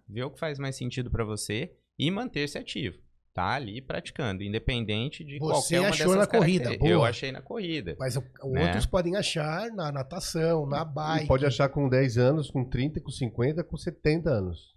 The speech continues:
Speaker 1: Exatamente.
Speaker 2: Pode achar no esporte específico,
Speaker 3: Exato.
Speaker 2: bola, basquete, futebol, pode achar na musculação, não tem problema.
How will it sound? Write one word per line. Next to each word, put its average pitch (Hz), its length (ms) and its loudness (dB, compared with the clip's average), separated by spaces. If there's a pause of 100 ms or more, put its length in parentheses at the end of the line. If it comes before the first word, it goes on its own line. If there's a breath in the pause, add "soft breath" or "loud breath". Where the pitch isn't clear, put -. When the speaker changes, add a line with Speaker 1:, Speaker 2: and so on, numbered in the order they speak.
Speaker 1:
Exatamente. 104 560 -4
Speaker 2:
Pode 165 320 0
achar 143 320 -2
no 139 80 0
esporte 143 500 -2
específico, 127 1000 -4
Speaker 3:
Exato. 82 220 -12
Speaker 2:
bola, 131 500 0
basquete, 147 920 -6
futebol, 135 840 -4 (420 loud breath)
pode 151 260 -2
achar 139 240 -2
na 135 80 -4
musculação, 151 800 -2
não 165 320 0
tem 190 280 -8
problema. 143 580 -4